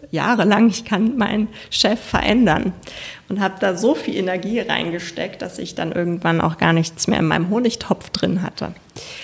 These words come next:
Weil das zieht halt die Energie. Die Arbeit an sich ist ja nicht anstrengend, sondern anstrengend sind ja Menschen, die dann vielleicht uns diese Kraft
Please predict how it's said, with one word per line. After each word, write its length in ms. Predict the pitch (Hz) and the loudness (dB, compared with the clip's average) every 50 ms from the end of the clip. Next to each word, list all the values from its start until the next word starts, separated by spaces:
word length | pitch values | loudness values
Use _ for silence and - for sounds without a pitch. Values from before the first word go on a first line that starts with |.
| - - - | -14 -6 -4
Weil 100 | - - | 0 2
das 320 | - 180 170 - - - | 2 2 2 0 0 0
zieht 280 | - - 254 254 254 190 | 2 4 4 2 4 2
halt 200 | 208 - - - | 0 0 2 0
die 160 | 160 - - | 0 0 0
Energie. 460 | 160 165 160 180 - - - - - | 0 0 0 -2 -4 -4 -6 -6 -2
Die 140 | 175 165 - | 0 0 2
Arbeit 320 | - 175 180 185 180 - | 2 2 2 2 2 0
an 180 | - 165 165 160 | 0 0 0 2
sich 180 | 208 214 214 | 2 2 0
ist 140 | - 190 - | 0 -2 0
ja 80 | 185 165 | 0 0
nicht 200 | 160 156 - - | 0 -2 0 0
anstrengend, 680 | - 214 214 - - - - - - - - - - | 0 2 2 0 -2 -2 -2 -4 -4 -4 -6 -10 -10
sondern 340 | - - 143 - - - - | -8 -6 -4 -4 -4 -4 -4
anstrengend 500 | - - 165 165 - - 180 165 160 156 - | -2 -2 -2 -4 -2 -2 -2 -2 0 -2 -2
sind 180 | 165 165 160 | -2 -2 -2
ja 80 | 160 156 | -2 -2
Menschen, 720 | 156 151 156 202 226 - - - 196 190 190 190 190 180 | 0 2 2 4 4 2 2 2 2 4 4 4 2 2
die 120 | 180 185 175 | 2 2 2
dann 200 | 175 170 170 165 | 2 2 0 -2
vielleicht 480 | - - 170 160 156 160 165 - - | -2 0 0 2 2 2 0 -2 -4
uns 240 | - 170 170 165 - | -4 -4 -4 -4 -8
diese 320 | - - 165 165 - - | -8 -6 -4 -2 -2 -4
Kraft 500 | - - - 202 196 - - - - - | -2 -2 -2 -2 -2 -2 -6 -10 -12 -14